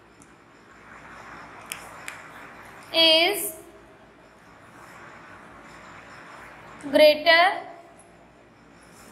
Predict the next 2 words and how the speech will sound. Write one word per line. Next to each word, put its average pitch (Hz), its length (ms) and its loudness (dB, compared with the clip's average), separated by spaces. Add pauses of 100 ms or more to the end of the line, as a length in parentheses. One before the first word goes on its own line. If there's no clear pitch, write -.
(1080)
than 302 400 4 (2750)
सेवन। 320 600 4